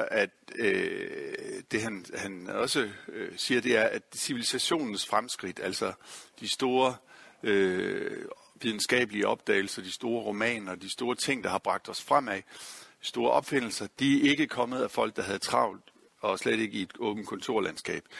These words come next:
Øh, og så slutter han af på den her måde, at hidtil er vi fortsat med at være lige så energiske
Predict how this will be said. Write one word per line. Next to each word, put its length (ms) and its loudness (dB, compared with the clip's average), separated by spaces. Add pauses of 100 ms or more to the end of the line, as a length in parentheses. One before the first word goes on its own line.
(380)
Øh, 520 4 (120)
og 420 2 (540)
så 240 0
slutter 340 4
han 160 2
af 140 4
på 80 -6
den 180 0
her 160 4
måde, 460 0 (840)
at 120 0
hidtil 560 4
er 80 2
vi 120 -6
fortsat 580 0
med 100 0
at 140 0
være 100 2
lige 160 -2
så 220 -2
energiske 680 0